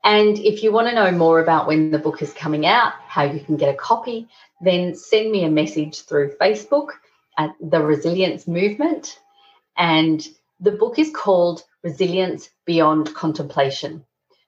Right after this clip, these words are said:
because we're all resilient beyond what we can contemplate is possible for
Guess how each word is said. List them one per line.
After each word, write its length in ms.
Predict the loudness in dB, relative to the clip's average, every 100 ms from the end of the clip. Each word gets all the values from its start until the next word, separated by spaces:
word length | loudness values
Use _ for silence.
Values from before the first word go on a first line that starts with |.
| _
because 340 | -6 -2 0 2
we're 180 | 0
all 280 | 2 4 4
resilient 680 | 0 -2 -2 0 -2 -4 -10 -4
beyond 360 | 0 0 -2
what 240 | -2 -2 -2
we 60 |
can 260 | -2 -2 -4
contemplate 640 | -2 -2 -2 -2 0 0
is 140 | 0 -4
possible 580 | -6 -4 -2 -4 -6 -14 _
for 120 | -6